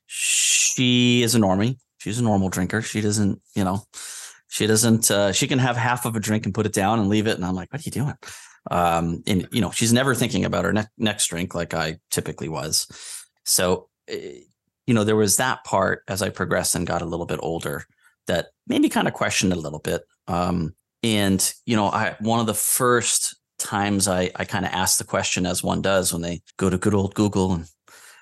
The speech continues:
"How much is two hou-, do I have a problem with alcohol?" You know, and they say, if you're asking that question, you probably do. But it led me to a website called Sober Recovery, which, you know, I, I, I did a lot of reading and just, it's a community where people post, and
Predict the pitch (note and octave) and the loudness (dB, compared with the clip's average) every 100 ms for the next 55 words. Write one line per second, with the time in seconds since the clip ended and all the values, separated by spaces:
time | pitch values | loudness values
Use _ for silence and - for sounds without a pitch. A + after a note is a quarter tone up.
0 | _ _ - - B2+ F#3+ G#2 F#2+ D3 C3+ | _ _ -16 -6 -2 0 0 2 2 2
1 | A#2+ D#3+ G#3 F3+ - G3+ F#3 D#3+ E3 F#3 | 2 4 2 0 0 2 2 2 0 -2
2 | F#3 D3+ A2+ G#2+ G#2 - A2 A#2 G#2+ G#2+ | 0 2 4 4 2 0 -2 -4 -2 -2
3 | A2 A2 G#2+ - B2 - G#3 G3 - G#2+ | -2 -2 -2 0 -2 0 0 0 0 0
4 | D3 D3 D3+ E3+ C#3 A2+ A2+ C3 C3 A#2+ | 2 2 2 4 4 4 2 2 0 0
5 | - G#2+ G2 G2 - F#2+ F#2 - - - | 0 -2 0 -2 0 -4 -4 -6 -2 -2
6 | - F#2+ F#2 - D3+ G#2+ G2 A#2 - - | 0 -2 -4 -2 -2 0 -2 -6 -14 -16
7 | - - _ - A2+ - - - F#4 A#3 | -16 -16 _ -2 0 0 -2 -4 0 2
8 | F3+ - E3 - F3 - C#3+ D#3+ C#3 A#2+ | 2 -2 -6 -4 -6 -2 0 2 4 2
9 | G#2 A2+ D3 E3+ D#3+ D3 D3+ - _ - | 2 2 2 2 2 2 0 -2 _ -6
10 | F3+ - - D#3+ B2+ B2 C3+ B2+ A#2 C3+ | -4 -4 0 2 4 4 2 0 -2 -4
11 | - G2 B2 - A#2 A2 A2 | 0 2 2 0 0 0 0